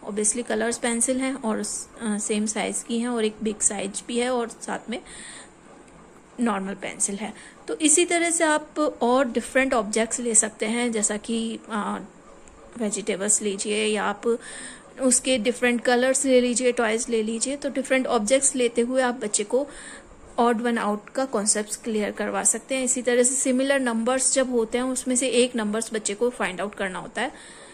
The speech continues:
तो ये concepts बच्चे को numbers को और अच्छे से बेहतर रूप से उसे समझने के, recognize करने के लिए करवाया जाता है।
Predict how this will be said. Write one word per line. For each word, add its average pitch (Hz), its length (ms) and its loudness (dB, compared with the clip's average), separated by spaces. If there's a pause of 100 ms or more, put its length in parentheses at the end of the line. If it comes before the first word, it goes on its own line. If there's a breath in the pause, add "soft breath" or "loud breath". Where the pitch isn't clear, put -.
(220 loud breath)
तो 262 360 6
ये 285 220 4
concepts 269 680 2
बच्चे 240 400 0
को 262 240 2
numbers 226 460 0
को 247 220 4
और 220 120 4
अच्छे 220 260 0
से 233 140 0
बेहतर 214 400 -2
रूप 208 160 -4
से - 180 0
उसे 220 180 -2
समझने 202 520 -2
के, 220 160 0
recognize 208 520 -2
करने 202 300 -4
के 208 120 -6
लिए 202 320 -4
करवाया 190 380 -4
जाता 214 300 -4
है। 254 120 -4